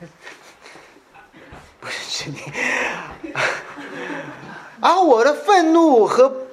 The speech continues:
不公义有关，但是同时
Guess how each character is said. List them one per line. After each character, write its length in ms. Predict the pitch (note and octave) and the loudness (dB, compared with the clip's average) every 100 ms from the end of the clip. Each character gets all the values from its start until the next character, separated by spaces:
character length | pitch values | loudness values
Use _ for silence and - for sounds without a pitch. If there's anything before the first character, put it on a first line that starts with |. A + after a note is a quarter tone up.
| - _ _ _ _ _ _ _ | -20 _ _ _ _ _ _ _
不 100 | - | 0
公 220 | B3+ E4+ | 4 4
义 160 | F#4+ C#4+ | 4 4
有 180 | G3 D#3 | 4 4
关， 240 | A3 A#3 | 2 4
但 160 | D#4+ D4+ | 2 2
是 80 | C#4+ | -2
同 240 | G#3 B3+ | 0 0
时 260 | C4+ A3+ | 4 4